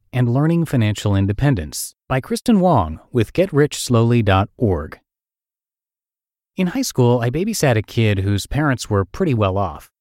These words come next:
And by well off, I mean they were crazy rich. One day, I decided to take the kid out for ice cream, my treat.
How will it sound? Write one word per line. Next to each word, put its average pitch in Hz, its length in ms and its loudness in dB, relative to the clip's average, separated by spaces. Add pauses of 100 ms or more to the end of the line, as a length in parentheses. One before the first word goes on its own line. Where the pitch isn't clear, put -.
(120)
And 123 200 -2
by 107 140 0
well 143 260 0
off, 127 400 2
I 120 80 -4
mean 110 200 0
they 107 80 0
were 98 160 -4
crazy 196 580 -4
rich. - 500 -6 (480)
One 214 200 -2
day, 143 200 -2
I 113 100 -6
decided 131 480 -4
to 113 60 -8
take 117 260 -2
the 95 60 -8
kid 107 240 -2
out 90 180 -2
for 110 120 -2
ice 170 140 0
cream, 82 360 -8
my 95 200 -2
treat. - 340 0